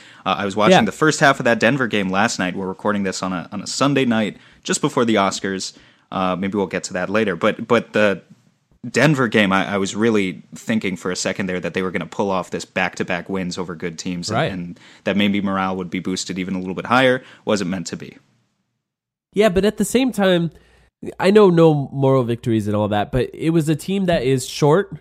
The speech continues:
Speaker 2: on, on bodies because they have so many injuries, uh, no depth already,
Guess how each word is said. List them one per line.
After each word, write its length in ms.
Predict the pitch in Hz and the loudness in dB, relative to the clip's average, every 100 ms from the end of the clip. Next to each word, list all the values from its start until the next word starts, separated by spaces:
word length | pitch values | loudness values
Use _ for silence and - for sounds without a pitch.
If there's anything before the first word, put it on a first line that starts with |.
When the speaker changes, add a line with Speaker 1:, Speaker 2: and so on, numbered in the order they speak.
| - 147 | -10 2
Speaker 2:
on, 360 | 151 147 143 - | 4 4 2 2
on 200 | 143 139 | 2 4
bodies 380 | 120 104 113 | 4 4 0
because 300 | - 113 117 | -4 -4 -2
they 80 | 110 | 0
have 120 | 113 107 | -2 0
so 160 | 120 | 0
many 220 | 127 139 | 2 2
injuries, 440 | 117 101 98 101 - _ _ _ _ 113 | 0 0 -2 -4 -8 _ _ _ _ -4
uh, 220 | 117 117 - | -2 -2 -2
no 260 | 131 135 170 | 2 6 6
depth 320 | 147 147 156 | 4 0 2
already, 600 | 120 131 113 120 160 190 | 2 2 2 2 2 0